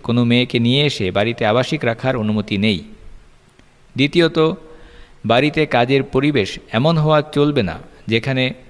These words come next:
কাজের মেয়ে মহিলা কিংবা পুরুষকে গায়রে মাহারাম কোনো বিপরীত লিঙ্গের কারো সাথে কোনো কক্ষে একাকী অবস্থান করতে হয়। পরস্পর পরস্পরের প্রতি আকৃষ্ট হতে পারে, এতে নজরের হেফাজত হয় না এবং আরও অনেক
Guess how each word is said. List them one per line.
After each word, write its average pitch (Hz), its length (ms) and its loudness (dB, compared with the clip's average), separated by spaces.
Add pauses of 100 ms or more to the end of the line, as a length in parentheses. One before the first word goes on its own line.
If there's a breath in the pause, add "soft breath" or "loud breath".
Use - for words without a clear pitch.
(320)
কাজের 120 360 2
মেয়ে 123 240 4
মহিলা 127 580 0
কিংবা 107 480 0 (200)
পুরুষকে 147 500 2 (640)
গায়রে 151 260 4
মাহারাম 156 400 2
কোনো 139 240 -2
বিপরীত 139 400 -2
লিঙ্গের 135 320 -2
কারো 123 220 2
সাথে 123 300 -4
কোনো 110 220 -4
কক্ষে 113 420 -4
একাকী 139 460 -4
অবস্থান 107 380 -2
করতে 98 280 -6
হয়। 80 200 -8 (460)
পরস্পর 139 440 0
পরস্পরের 127 480 -4
প্রতি 113 240 -6
আকৃষ্ট 135 380 -6
হতে 143 220 2
পারে, 143 300 0 (800 soft breath)
এতে 113 200 -2
নজরের 123 440 2
হেফাজত 147 460 2
হয় 143 160 0
না 143 160 0
এবং 120 200 0
আরও 127 300 4
অনেক 123 300 2